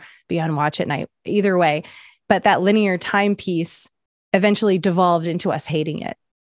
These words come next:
which is what I find funny. I don't know if anyone gets that point, but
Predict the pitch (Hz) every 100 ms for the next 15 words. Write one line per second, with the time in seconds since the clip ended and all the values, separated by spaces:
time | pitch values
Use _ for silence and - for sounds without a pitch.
0 | _ 170 165 165 170 - - - - -
1 | - 196 - _ _ 185 175 165 - 160
2 | 160 165 165 170 - - - - - -
3 | - 98